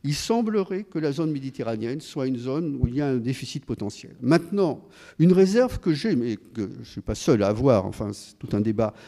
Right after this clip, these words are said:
au sujet des, des résultats de l'I P C C, c'est que pour des raisons qui sont historiques en fait, euh,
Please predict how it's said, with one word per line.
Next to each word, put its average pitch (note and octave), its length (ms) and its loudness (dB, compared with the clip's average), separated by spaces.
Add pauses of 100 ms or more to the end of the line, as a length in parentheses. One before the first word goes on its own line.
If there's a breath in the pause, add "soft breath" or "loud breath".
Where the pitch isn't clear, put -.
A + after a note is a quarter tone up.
(280 loud breath)
au B2+ 100 6
sujet D3 320 2
des, G2+ 540 -2 (580)
des B2 160 -2
résultats B2+ 480 0
de A#2+ 60 -4
l'I A#2 80 -4
P A#2+ 160 2
C C3 160 -2
C, A3 320 0
c'est - 320 0
que E3+ 240 4
pour D3 340 0
des C#3+ 140 4
raisons D3 460 4 (120)
qui A#2+ 80 -8
sont B2+ 160 0
historiques D#3 500 2
en A2 60 2
fait, F3 340 -6 (560 loud breath)
euh, C3+ 320 6